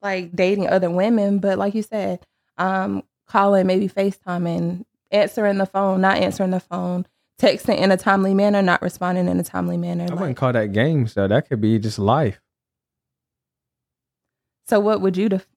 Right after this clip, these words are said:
Speaker 1: like, define a game
Speaker 2: You,
Speaker 1: that
Speaker 2: you,
Speaker 1: a man
Speaker 2: you
Speaker 1: is
Speaker 2: the
Speaker 1: not
Speaker 2: one who
Speaker 1: playing?
Speaker 2: drew the line. It's like, "Oh, you don't like guys who play games." Like,
Speaker 1: But I, that's what I consider playing games. But
Speaker 2: not answering the
Speaker 1: what I,
Speaker 2: phone?
Speaker 1: what I might consider playing games, or maybe him not taking me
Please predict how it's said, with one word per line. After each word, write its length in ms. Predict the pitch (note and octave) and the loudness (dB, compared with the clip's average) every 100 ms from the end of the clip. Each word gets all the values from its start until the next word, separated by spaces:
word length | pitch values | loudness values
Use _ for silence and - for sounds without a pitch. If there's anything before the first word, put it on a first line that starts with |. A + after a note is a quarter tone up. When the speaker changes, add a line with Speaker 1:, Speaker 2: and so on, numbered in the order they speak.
| _ _ | _ _
Speaker 1:
like, 260 | F3+ F#3 - F3+ | -6 -6 -6 -8
define 360 | F3+ F#3 F#3 | -6 -4 -2
a 40 | F3+ | -2
game 420 | E3 F3 E3+ F#3 | -2 -2 -2 -4
Speaker 2:
You, 320 | - G#2 F3+ C4 | -4 0 2 2
Speaker 1:
that 60 | |
Speaker 2:
you, 140 | C3 G3 | 2 0
Speaker 1:
a 20 | |
man 200 | F3 - | 0 -2
Speaker 2:
you 60 | G#3 | 0
Speaker 1:
is 40 | |
Speaker 2:
the 60 | F#3+ | 0
Speaker 1:
not 60 | C#3+ | 0
Speaker 2:
one 120 | B2+ | 0
who 100 | B2+ | 0
Speaker 1:
playing? 100 | A#2+ | -2
Speaker 2:
drew 240 | B2 B2 | 0 2
the 100 | A#2+ | 2
line. 260 | A2+ A2+ A2+ | 2 2 0
It's 100 | G#2+ | 0
like, 120 | A2 | 0
"Oh, 120 | A2 A2+ | 2 2
you 100 | A2 | 2
don't 220 | A2 G#2 | 2 2
like 180 | G#2 G2+ | 0 2
guys 340 | G#2+ G2+ G2 | 2 2 0
who 80 | G#2+ | -4
play 220 | - G#2 | 0 0
games." 460 | G2+ G2+ F#2+ F2+ F#2 | 2 2 2 0 0
Like, 180 | F2 | -2
Speaker 1:
But 240 | F#2 F#3 - | 2 0 0
I, 240 | - G3 G#3 | 0 2 2
that's 520 | F#3 E3+ F#3 - - | 2 2 2 0 -4
what 160 | F3+ F#3+ | -4 0
I 160 | F3 G3+ | 0 0
consider 480 | F3 F#3 F3 E3+ | -2 -2 -2 -2
playing 320 | E3 E3 D#3+ D#3+ | -4 -6 -6 -4
games. 360 | E3 E3+ F#3 - | -2 -2 -4 -4
But 240 | E3+ E3 | -6 -2
Speaker 2:
not 240 | A#2 C3 G2 | -2 -2 2
answering 380 | B2+ C3 C3 | 2 4 4
the 60 | A2+ | 2
Speaker 1:
what 100 | A2 | 2
I, 240 | F#3 C#3 | 0 2
Speaker 2:
phone? 180 | D3 D#3 - | 0 -2 -6
Speaker 1:
what 200 | G3 F#3+ | -4 0
I 180 | F#3 G3+ | 4 4
might 280 | B3 G3 F#3 | 4 0 -2
consider 360 | G3+ G3 F3+ F3 | -6 -6 -6 -8
playing 320 | - F3 E3+ | -8 -8 -6
games, 380 | E3 E3+ F3 F3+ | -6 -6 -6 -2
or 200 | F3+ F3+ _ _ | 0 0 _ _
maybe 280 | G#3 A3 G#3 | 2 2 2
him 220 | G3+ G#3 | 2 2
not 220 | F#3+ F#3 | 2 2
taking 300 | - F#3+ G3+ F#3 | 0 -2 -2 0
me 180 | G3+ | 0